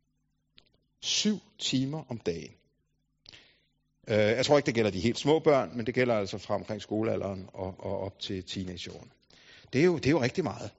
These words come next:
Og der, der er sikkert talt den skærmtid med, måske også de bruger i skolen og forskellige andre ting, men at man har, øh, et snit på, på, på, på det. Den typiske unge,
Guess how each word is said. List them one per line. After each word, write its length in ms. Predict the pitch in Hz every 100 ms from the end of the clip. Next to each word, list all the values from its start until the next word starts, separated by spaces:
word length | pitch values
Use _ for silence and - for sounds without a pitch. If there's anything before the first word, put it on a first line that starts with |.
| -
Og 120 | -
der, 100 | 160 160 -
der 80 | 151
er 80 |
sikkert 340 | 156 165 170 160
talt 420 | - 139 110 - - - -
den 140 | 139 131
skærmtid 600 | - 120 127 131 147 120
med, 240 | 107 117
måske 300 | 127 - 113
også 160 | 104 -
de 60 |
bruger 260 | 104 98 98
i 60 |
skolen 520 | 87 - 127 151 175 143
og 60 |
forskellige 340 | - 135 120 117
andre 220 | 113 131
ting, 280 | - 143 139
men 140 | 160
at 120 | 165
man 160 | 170 147
har, 360 | 175 175 - - - - _ -
øh, 480 | 135 120 117 113 110
et 260 | 104 123 -
snit 520 | - 208 - - - - -
på, 280 | 131 113 -
på, 120 | 127 -
på, 160 | - 110 -
på 80 | 117
det. 300 | 107 90 - _ - - - - _ _ -
Den 120 | 131
typiske 420 | - 220 233 - -
unge, 340 | 156 147 214